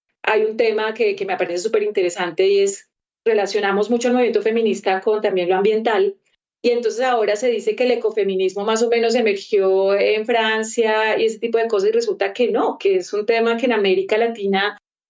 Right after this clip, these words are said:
viene desde ese siglo siendo manejado de esa manera por las mujeres en sus tribus, pero como, como esa voz no es la voz europea, entonces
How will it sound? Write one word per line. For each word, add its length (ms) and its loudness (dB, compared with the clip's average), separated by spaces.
viene 400 2
desde 220 0
ese 260 0
siglo 440 0
siendo 680 0
manejado 600 0
de 240 2
esa 180 -2
manera 400 0
por 140 0
las 140 0
mujeres 440 0
en 140 -2
sus 220 -12
tribus, 360 0
pero 240 0
como, 440 -2
como 200 0
esa 220 2
voz 260 2
no 220 0
es 200 0
la 120 0
voz 240 2
europea, 540 0
entonces 520 -2